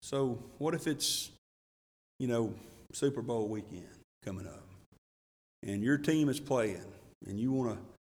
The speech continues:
you wanna be there to, to watch them on T V or go to the game or whatever, but God puts a burden on you to go to Africa and preach the gospel? What's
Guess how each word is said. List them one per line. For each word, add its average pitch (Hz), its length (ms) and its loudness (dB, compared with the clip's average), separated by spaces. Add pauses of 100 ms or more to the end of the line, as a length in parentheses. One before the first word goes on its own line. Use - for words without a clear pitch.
(220)
you 123 140 2
wanna 139 160 4
be 135 180 6
there 135 240 4
to, 117 120 -4 (540)
to - 60 -8
watch 127 340 0
them 127 140 -2
on 117 120 -4
T 120 200 0
V 123 280 0
or 120 80 -4
go 120 180 -2
to 120 80 -2
the 110 60 -6
game 113 400 -2
or 107 40 -8
whatever, 101 480 -6 (920)
but - 160 -8
God 135 360 0
puts 139 200 -2
a - 40 -6
burden 120 400 0
on 107 160 0
you 113 100 2
to 117 80 0
go 117 160 0
to 107 80 0
Africa 107 640 0 (800)
and 98 100 -4
preach 113 300 2
the 107 60 -4
gospel? 113 500 -6 (1160)
What's 196 380 4